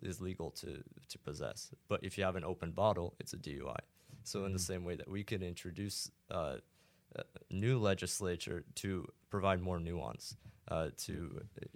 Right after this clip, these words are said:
Speaker 1: you know, instances of people possessing drugs where, you know, uh, if you have the possibility of causing harm to somebody else, then we should crack down on that, absolutely. If I were on the court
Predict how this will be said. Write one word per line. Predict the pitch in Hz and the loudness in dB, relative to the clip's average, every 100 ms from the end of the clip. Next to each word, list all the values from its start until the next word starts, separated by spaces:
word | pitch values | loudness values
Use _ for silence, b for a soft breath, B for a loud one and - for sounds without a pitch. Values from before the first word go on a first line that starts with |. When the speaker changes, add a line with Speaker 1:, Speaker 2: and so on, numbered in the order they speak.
| - | -10
Speaker 1:
you | - | -4
know, | 82 69 | -4 -2
instances | 92 - 87 92 87 | -2 -2 -4 -4 -4
of | - | -6
people | - 101 - | -6 -6 -4
possessing | - 90 85 - 95 | -4 -2 -2 -2 -2
drugs | - 80 - | 0 0 2
where, | 101 95 B B B - | 6 6 B B B 2
you | 101 | 4
know, | 78 - - | 4 0 4
uh, | 101 98 92 | 12 12 12
if | 90 120 | 12 12
you | |
have | 110 92 | 12 12
the | 98 82 - - - - - - - | 10 10 6 -6 -16 -14 -12 -14 -14
possibility | - 90 98 92 90 80 | 6 6 8 10 10 10
of | |
causing | - 90 82 | 12 10 12
harm | 82 82 | 8 8
to | - | 8
somebody | - 85 80 67 | 6 8 8 10
else, | - - - | 8 6 2
then | 90 82 80 | 2 4 2
we | |
should | 87 - | 0 0
crack | - - | 0 0
down | - 71 | -2 -2
on | 67 | -2
that, | - - - | -2 -2 0
absolutely. | - - - 50 - - - | -2 0 -2 -2 -4 -6 0
If | - 98 | 2 8
I | 101 101 | 10 12
were | 107 | 12
on | 95 95 | 12 8
the | 90 | 6
court | - 92 95 | 6 8 8